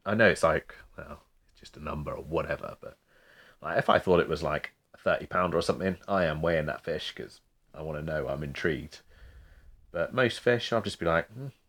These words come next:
like, mid twenty, like, mid twenty,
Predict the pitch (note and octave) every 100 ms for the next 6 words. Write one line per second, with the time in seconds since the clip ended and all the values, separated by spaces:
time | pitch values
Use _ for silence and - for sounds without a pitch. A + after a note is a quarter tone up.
0 | - E2+ - F#2+ - F#2 F#2 F#2 - -
1 | - - F2 - - _ G2 - G2 F#2+
2 | F#2+